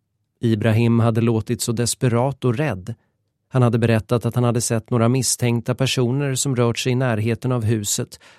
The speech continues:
och att han hade bett till Gud att de inte skulle hitta dem.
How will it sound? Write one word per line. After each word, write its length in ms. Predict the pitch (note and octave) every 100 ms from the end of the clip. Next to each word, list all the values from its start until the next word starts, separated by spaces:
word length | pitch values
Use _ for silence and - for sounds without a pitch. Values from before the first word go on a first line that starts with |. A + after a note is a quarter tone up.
| _
och 180 | -
att 60 | C3
han 100 | C#3
hade 160 | C#3 C#3
bett 260 | C3+ C3
till 180 | - C3+
Gud 340 | B2 D#3+ B2
att 100 | A#2+
de 120 | A#2+ B2
inte 200 | A2+ A2
skulle 240 | - A#2
hitta 400 | G#2+ A#2 _ D3
dem. 220 | C3 A#2+